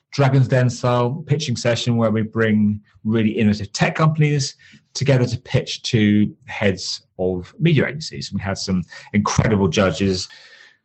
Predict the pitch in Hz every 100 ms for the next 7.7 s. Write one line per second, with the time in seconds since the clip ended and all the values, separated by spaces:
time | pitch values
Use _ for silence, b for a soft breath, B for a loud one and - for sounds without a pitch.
0 | _ - - 180 160 175 165 - 117 135
1 | 131 104 113 - - 135 143 135 135 -
2 | - 156 196 196 196 190 170 156 127 127
3 | - 131 131 131 123 117 - _ _ -
4 | 131 135 139 135 - 139 - 156 147 135
5 | 139 147 131 123 127 104 98 - - _
6 | _ _ _ - - 113 131 131 120 113
7 | - 107 107 104 98 95